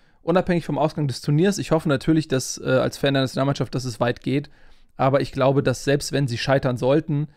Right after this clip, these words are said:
dass das deswegen trotzdem nicht eine Fehlentscheidung ist, sondern, ähm, ja, dass, dass es ein guter Trainer ist, mit dem wir echt, ähm, äh, guten Gewissens, guten Gefühls dann auch zur Weltmeisterschaft reisen können.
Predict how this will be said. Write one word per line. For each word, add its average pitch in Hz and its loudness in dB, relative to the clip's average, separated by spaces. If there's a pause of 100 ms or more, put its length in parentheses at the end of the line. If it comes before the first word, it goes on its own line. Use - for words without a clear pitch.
(240)
dass 131 -4
das 131 -4
deswegen 139 -4
trotzdem 143 0
nicht 131 -2
eine 135 -2
Fehlentscheidung 117 -4
ist, 135 -10 (320)
sondern, 127 -2
ähm, 120 -4 (100)
ja, 127 0
dass, - -10
dass - -10
es - -8
ein 143 -4
guter - -2
Trainer 170 0
ist, 143 -6 (200)
mit 139 -10
dem 143 -2
wir 135 -2
echt, - -10
ähm, 127 -2 (720)
äh, 151 -6
guten 151 -2
Gewissens, 139 -2
guten 143 -8
Gefühls 135 -4
dann 131 -4
auch - -4
zur 131 -6
Weltmeisterschaft 135 -4
reisen 117 -8
können. - -14